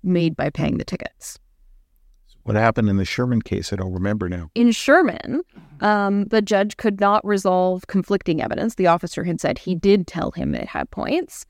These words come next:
Speaker 1: The judge couldn't resolve the conflicting evidence about whether demerit points were, uh,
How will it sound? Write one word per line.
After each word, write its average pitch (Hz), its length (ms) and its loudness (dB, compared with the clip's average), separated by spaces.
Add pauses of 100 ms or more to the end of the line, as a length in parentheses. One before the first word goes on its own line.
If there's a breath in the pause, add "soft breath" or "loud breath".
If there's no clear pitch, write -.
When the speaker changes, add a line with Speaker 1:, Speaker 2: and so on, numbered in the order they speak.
(260)
Speaker 1:
The 208 100 0
judge 208 220 2
couldn't 277 240 4
resolve 208 340 2
the 185 80 -6
conflicting 175 540 0
evidence - 340 -6
about 185 240 0
whether 175 280 0
demerit 175 400 -2
points - 300 -6
were, 170 340 -6 (180)
uh, 185 240 2